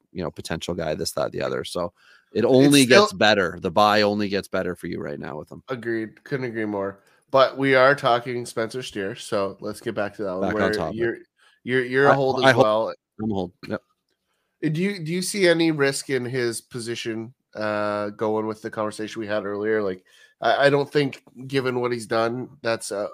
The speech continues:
Speaker 2: a reasonable angle, but, you know, there is potential for it.
Speaker 1: I haven't heard anything about him working out of, say, first base or going to left field or any of that kind of stuff that concerns me for,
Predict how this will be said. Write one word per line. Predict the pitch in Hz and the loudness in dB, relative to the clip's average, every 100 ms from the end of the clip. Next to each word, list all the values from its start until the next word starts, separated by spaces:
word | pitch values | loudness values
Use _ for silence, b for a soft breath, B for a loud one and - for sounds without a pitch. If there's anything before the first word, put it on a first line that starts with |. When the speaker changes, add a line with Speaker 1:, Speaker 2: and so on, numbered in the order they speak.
| - | -6
Speaker 2:
a | 110 110 107 | -4 -2 -2
reasonable | 104 113 110 117 110 107 | -6 -8 -8 -8 -6 -4
angle, | 87 110 117 151 | -4 -4 0 0
but, | 147 123 113 - _ _ _ _ _ _ _ _ | 2 2 0 -2 _ _ _ _ _ _ _ _
you | 120 | -4
know, | 107 104 | -2 -2
there | 117 | -2
is | 123 120 | -2 -2
potential | - - 120 110 101 | -8 -4 -2 -2 -4
for | 92 95 | -6 -4
it. | 95 - _ _ _ _ B B B B _ _ _ - | -6 -8 _ _ _ _ B B B B _ _ _ 2
Speaker 1:
I | 110 | 2
haven't | 104 139 160 | 4 2 2
heard | 143 143 | 0 2
anything | 131 131 135 127 | 4 2 2 2
about | 110 110 | 4 4
him | 113 101 | 2 2
working | 101 - 104 101 | 0 0 -2 -2
out | 92 95 | -2 -4
of, | |
say, | 90 92 | -4 -6
first | 87 92 - | -4 -6 -6
base | 82 85 87 | -6 -6 -8
or | 87 90 87 | -8 -8 -8
going | 90 92 | -6 -4
to | |
left | 92 90 | -4 -4
field | - 90 87 | -6 -6 -4
or | 92 | -6
any | 90 | -4
of | 90 | -4
that | 87 87 | -4 -4
kind | - 87 | -6 -6
of | |
stuff | - - 85 - b b b b - | -4 -4 -4 -8 b b b b -4
that | 104 95 92 - | 0 0 -2 -12
concerns | - 101 92 101 98 90 | -6 -4 -2 0 0 -2
me | 98 | -4
for, | 90 - 92 95 90 87 87 85 80 | -4 -6 0 2 2 0 -2 -4 -6